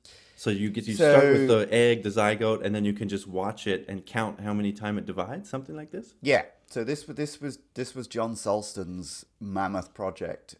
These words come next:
Speaker 2: Uh, John Sulston was the person that ultimately led the U K half of the Human Genome Project.
Speaker 1: Okay, yeah.
Speaker 2: Um, and I think, and as he said, "I, I, I'm good at,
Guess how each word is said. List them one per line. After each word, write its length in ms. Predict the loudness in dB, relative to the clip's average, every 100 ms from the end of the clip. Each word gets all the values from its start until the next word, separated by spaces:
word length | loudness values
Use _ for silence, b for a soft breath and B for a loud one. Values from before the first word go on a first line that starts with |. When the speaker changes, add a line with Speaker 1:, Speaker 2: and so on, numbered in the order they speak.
| -6
Speaker 2:
Uh, 260 | -4 -4 -4
John 180 | 0 0
Sulston 500 | 2 0 0 -4 -4
was 120 | -6
the 60 | -6
person 540 | 0 2 2 -2 -4
that 360 | 0 0 0 -6 0
ultimately 640 | 2 2 -4 -8 -6 -6
led 240 | -2 -2 -2
the 100 | -6
U 220 | -6 -8
K 260 | -6 -6 -4
half 260 | -4 -4 -6
of 100 | -12
the 60 |
Human 360 | -12 -10 -10 -8
Genome 380 | -10 -8 -8 -8
Project. 600 | -8 -10 -8 -12 -12 _ _ -16
Speaker 1:
Okay, 300 | -12 -10 -10 -8
yeah. 140 | -10 -10 -8 0
Speaker 2:
Um, 600 | 2 4 2 0 -8 -8
and 260 | -4 -4 -2
I 160 | -4 -4
think, 280 | -6 -8
and 180 | -6 -6
as 240 | -6 -8 -10
he 300 | -12 -10 -8
said, 300 | -2 -2 -2
"I, 200 | -2 -2 -4
I, 220 | -6 -6 -8 _ -18 -12 -8
I'm 180 | -8
good 240 | -6 -4 -4
at, 340 | -4 -6 -8